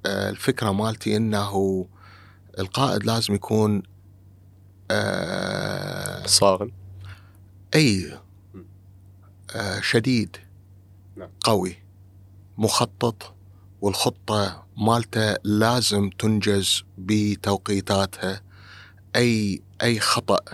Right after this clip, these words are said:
Speaker 1: أو أي، آه، انحراف عن الخطة، هذا لازم،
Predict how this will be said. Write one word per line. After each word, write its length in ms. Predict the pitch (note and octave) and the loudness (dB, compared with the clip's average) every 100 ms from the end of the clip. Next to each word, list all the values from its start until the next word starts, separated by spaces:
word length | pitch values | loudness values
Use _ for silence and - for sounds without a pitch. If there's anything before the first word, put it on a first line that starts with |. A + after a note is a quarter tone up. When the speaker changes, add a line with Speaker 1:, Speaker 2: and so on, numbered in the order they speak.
| - - - - - - - - - | -20 -20 -20 -20 -20 -20 -20 -12 -2
Speaker 1:
أو 440 | G2+ F#2+ F#2 - - | 0 0 -2 -4 -2
أي، 460 | A2+ A2+ G#2+ G2+ G2 | -2 0 0 0 0
آه، 480 | F#2 F#2 F2+ F2+ - | 0 -2 -4 -4 -4
انحراف 680 | G#2 - G2 G#2 G#2+ G2 - | -2 0 0 2 2 0 -2
عن 100 | G#2 | -2
الخطة، 680 | G2+ - G#2 - A2 A#2 - - - - - - - - | 0 0 0 0 0 0 -4 -20 -20 -20 -20 -20 -20 -14
هذا 340 | - G#2 G#2 G#2 | 0 2 2 2
لازم، 640 | G#2 G#2+ - G2+ G2+ G2 | 2 0 0 2 0 -2